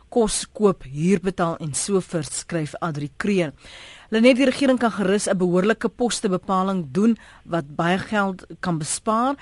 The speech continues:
Ek het onlangs na binnelandse sake besoek. Van sewe mense agter die toonbank was net drie besig om die publiek werklik te bedien.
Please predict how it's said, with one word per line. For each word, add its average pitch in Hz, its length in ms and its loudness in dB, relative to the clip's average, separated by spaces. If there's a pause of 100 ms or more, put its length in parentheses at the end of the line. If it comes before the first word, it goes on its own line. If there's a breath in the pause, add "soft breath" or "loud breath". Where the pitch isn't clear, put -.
(160 loud breath)
Ek 170 120 -8
het - 120 -8
onlangs 220 420 0
na 175 140 -2
binnelandse 175 540 0
sake 226 460 -2
besoek. 202 460 -4 (280 soft breath)
Van 240 240 2
sewe 269 360 2
mense 196 400 2
agter - 260 -4
die 175 180 -2
toonbank 247 520 2
was 165 180 -4
net 196 160 0
drie 185 200 0
besig 175 380 0
om 170 80 -4
die 160 100 -4
publiek 175 340 -8
werklik 160 360 -6
te 147 80 -12
bedien. 156 380 0